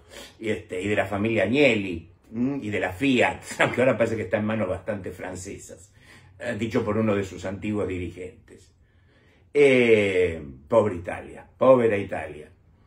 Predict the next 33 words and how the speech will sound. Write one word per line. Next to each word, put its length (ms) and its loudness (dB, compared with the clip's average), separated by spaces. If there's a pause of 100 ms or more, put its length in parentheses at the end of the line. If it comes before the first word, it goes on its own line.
(440)
Eh, 920 4
y 80 -4
entonces 400 -2
hacen 320 4
eso, 400 0
¿no? 180 0
Hacen 240 0
un 120 -2
poquito 460 -4
ese 200 -8
tipo 260 -8
de 120 0
cosas, 400 -2
¿no? 140 -14 (200)
Como 500 4
directores 760 2
y 40 -4
directoras 840 0 (260)
también 440 0
que 80 -6
las 180 -8
tenemos 520 -2
y 40 -8
los 140 -8
tenemos 440 -4
aquí, 520 -2 (520)
este, 640 -4
nacidos 440 -4
en 80 -6
las 140 -8
provincias, 640 0
en 80 -10
nuestras 280 -14